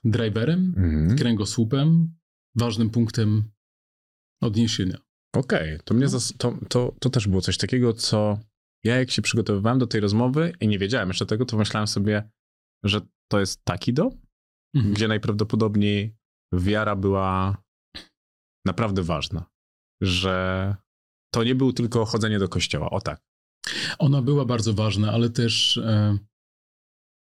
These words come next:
Speaker 1: e, w moim domu i w mojej teraz,
Speaker 2: Mhm.
Speaker 1: e, rodzinie tutaj, tej z, z, założonej w Warszawie,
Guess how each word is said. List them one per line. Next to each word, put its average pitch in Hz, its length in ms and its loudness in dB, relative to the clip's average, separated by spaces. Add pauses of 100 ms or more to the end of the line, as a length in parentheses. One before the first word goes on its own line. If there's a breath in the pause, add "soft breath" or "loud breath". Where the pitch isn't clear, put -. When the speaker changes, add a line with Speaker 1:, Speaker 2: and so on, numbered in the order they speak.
(100)
Speaker 1:
e, 131 60 2 (320)
w 113 160 2
moim 135 260 2
domu 120 200 2
i 110 80 2
w 101 40 -2
mojej 120 180 2
teraz, 104 380 0
Speaker 2:
Mhm. 110 400 2
Speaker 1:
e, - 260 -4
rodzinie 113 380 2
tutaj, 104 560 -2
tej 98 360 0
z, 98 40 2
z, 117 520 0
założonej 107 480 2
w 92 80 -4
Warszawie, 101 720 0